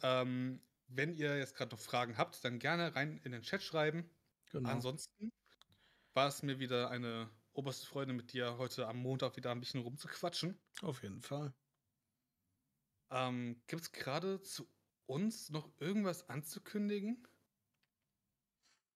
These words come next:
Speaker 2: Hm.
Speaker 1: Fällt nichts Besonderes ein. Also, klar, war ein bisschen doof. Äh, vielleicht hat man's gemerkt, äh, dass die letzte Folge etwas verspätet kam.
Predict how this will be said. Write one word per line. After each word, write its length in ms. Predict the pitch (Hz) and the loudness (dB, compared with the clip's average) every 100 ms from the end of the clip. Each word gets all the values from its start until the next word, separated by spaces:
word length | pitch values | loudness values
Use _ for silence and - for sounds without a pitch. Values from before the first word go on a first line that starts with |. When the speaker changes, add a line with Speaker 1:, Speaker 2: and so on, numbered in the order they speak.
| _ _ _ _ _ _ _ _ _ _ _ _ _ - | _ _ _ _ _ _ _ _ _ _ _ _ _ 2
Speaker 2:
Hm. 360 | 156 151 123 113 | 6 6 6 4
Speaker 1:
Fällt 120 | 120 - _ _ _ _ _ | 0 -6 _ _ _ _ _
nichts 180 | 170 - | -20 -14
Besonderes 560 | 139 151 156 143 - - | -8 -4 -2 -4 -8 -8
ein. 260 | 147 110 - - _ _ _ _ - | -8 -10 -16 -20 _ _ _ _ -4
Also, 560 | 123 127 127 127 - _ _ _ _ _ _ _ _ _ | 0 2 2 0 -4 _ _ _ _ _ _ _ _ _
klar, 280 | 135 123 120 | 4 4 4
war 120 | 123 | 0
ein 140 | 123 | 0
bisschen 520 | 123 - 135 120 120 - | -4 -2 0 0 -2 0
doof. 340 | 131 143 - | 2 2 -2
Äh, 200 | 135 123 | -4 -4
vielleicht 220 | 127 123 | 0 -2
hat 120 | 127 127 | 0 -2
man's 180 | 113 | -4
gemerkt, 460 | - 117 120 - - _ - | -6 -2 -2 -2 -10 _ -4
äh, 180 | 120 117 | -2 -2
dass 380 | 107 - - - | -6 -8 -12 -10
die 360 | 127 117 113 113 | -6 -2 0 0
letzte 340 | 117 113 - | -2 -6 -8
Folge 320 | - 123 123 123 | -2 0 2 0
etwas 220 | - 113 | -2 -6
verspätet 460 | 107 - 139 165 - | -6 -4 -6 -6 0
kam. 260 | 160 165 | 4 4